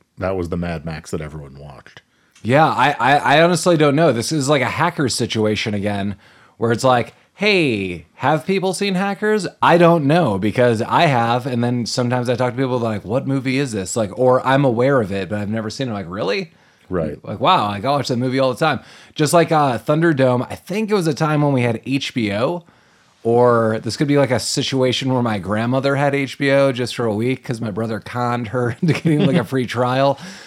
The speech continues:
Speaker 2: But for some, some reason, we had access to H B O, and I, I remember watching this movie repeatedly. Like, I probably see,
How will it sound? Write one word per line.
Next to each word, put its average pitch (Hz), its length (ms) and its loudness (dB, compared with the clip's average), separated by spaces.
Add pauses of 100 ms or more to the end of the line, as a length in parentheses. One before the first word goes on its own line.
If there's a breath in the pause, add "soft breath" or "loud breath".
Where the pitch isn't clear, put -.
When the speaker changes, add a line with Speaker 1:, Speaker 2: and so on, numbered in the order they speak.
(120 loud breath)
Speaker 2:
But 139 160 4
for 147 140 0
some, 190 400 2
some 180 320 4
reason, 151 260 4
we 143 80 4
had 131 80 4
access 123 600 -2
to 123 100 -4
H 110 240 -4
B 113 120 -2
O, 110 200 -2
and 104 120 -4
I, 104 60 -6
I 101 140 -4
remember 127 340 2
watching 120 320 0
this 110 140 -4
movie 107 220 -4
repeatedly. 95 600 -6
Like, 92 160 -4
I 117 100 -2
probably 123 360 -2
see, 120 300 -4